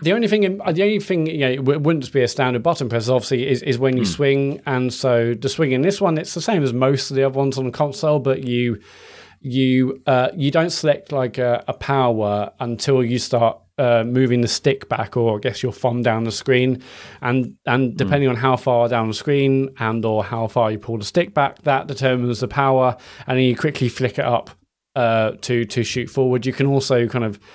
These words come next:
Speaker 1: uh, flick at an angle to put, like, spin and stuff on it, and, um, th-, th-, there's a chance for your ball to go further if you do that, but also a greater chance of your ball going miles out of, out of bounds.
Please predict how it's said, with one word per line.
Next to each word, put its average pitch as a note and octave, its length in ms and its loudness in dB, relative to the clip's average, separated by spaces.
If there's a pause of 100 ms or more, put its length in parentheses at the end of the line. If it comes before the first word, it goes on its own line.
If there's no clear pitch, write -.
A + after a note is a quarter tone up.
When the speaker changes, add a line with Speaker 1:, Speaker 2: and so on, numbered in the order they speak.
(360)
Speaker 1:
uh, A2+ 360 4 (260)
flick B2+ 280 -2
at C#3 160 -2
an A#2+ 60 0
angle C3 400 2
to A#2 100 -8
put, C3+ 200 -4
like, A#2+ 180 -2
spin B2+ 420 -2
and B2 280 0
stuff - 300 -2
on B2+ 120 -2
it, B2 180 -6
and, A#2 280 -4
um, A2 500 -2
th-, C3+ 220 -2
th-, B2+ 140 0
there's C3 180 2
a B2+ 60 -2
chance C3+ 280 0
for C3+ 60 0
your B2+ 80 2
ball B2 160 2
to - 100 -6
go A#2+ 120 0
further E3 360 0
if E3+ 140 -2
you E3 80 2
do E3 180 2
that, D3+ 220 0
but C#3+ 80 -2
also C3+ 260 2
a B2+ 60 4
greater A#2+ 260 0
chance A#2+ 340 -6
of A#2+ 80 -6
your A#2 220 2
ball A#2 240 -2
going A2+ 240 0
miles A2+ 320 0
out A#2 240 0
of, G2+ 120 -12 (380)
out - 140 -6
of A#2 80 -6
bounds. A2+ 400 0